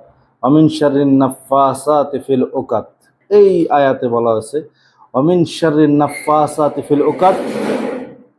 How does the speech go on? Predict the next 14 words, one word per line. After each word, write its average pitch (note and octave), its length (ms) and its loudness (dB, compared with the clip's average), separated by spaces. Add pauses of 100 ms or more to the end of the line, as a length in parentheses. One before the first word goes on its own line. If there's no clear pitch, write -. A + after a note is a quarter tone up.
(200)
গিরায় F#3 400 6
ফুক E3+ 340 2
দে-, D#3 340 2 (100)
ফুকদানকারিনীর D#3 1040 2
অনিষ্ট D3 460 -2
থেকে C3+ 420 -4
আমরা C3+ 320 0
পানা B2 340 0
চাই। A2+ 220 0 (1120)
পবিত্র E3 420 2
কোরআনে E3 400 2
কাম-, D#3 320 0
কারিমে D#3 360 2
আল্লাহ D3+ 560 0